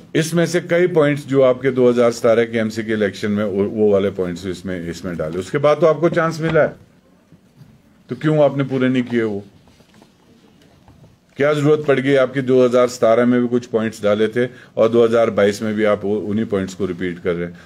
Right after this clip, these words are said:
तो उसका मतलब आपका failure रहा है बीच में पाँच साल में कि आपने दो हज़ार सतारह वाले points भी इसमें लाने पड़े, जहाँ की वो problem अगर solve होगी, जो आपने commitment की है, आपने पूरी कर ली है,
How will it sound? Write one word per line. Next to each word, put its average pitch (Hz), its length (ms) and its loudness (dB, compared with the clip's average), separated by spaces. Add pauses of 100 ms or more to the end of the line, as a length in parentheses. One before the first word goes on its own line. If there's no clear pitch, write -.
तो 120 60 0
उसका 127 220 0
मतलब 156 340 2
आपका 131 260 2
failure 143 460 0
रहा 98 260 2
है 92 160 0
बीच 90 240 -8
में 95 140 -6
पाँच 90 220 -6
साल 90 220 -2
में 95 280 -6 (280)
कि 127 100 0
आपने 113 600 0 (420)
दो 123 200 2
हज़ार 139 200 2
सतारह 120 380 2
वाले 123 300 4
points 113 380 -2
भी 135 80 0
इसमें 127 440 -2
लाने 90 260 -2
पड़े, 95 260 0
जहाँ 123 220 0
की 139 100 -6
वो 143 160 2
problem 139 420 2
अगर 139 180 0
solve 151 320 2
होगी, 123 280 2
जो 131 140 0
आपने 127 240 2
commitment 139 520 -4
की 117 120 -2
है, 127 160 2 (240)
आपने 123 240 2
पूरी 139 300 0
कर 135 140 -2
ली 123 180 2
है, 139 240 0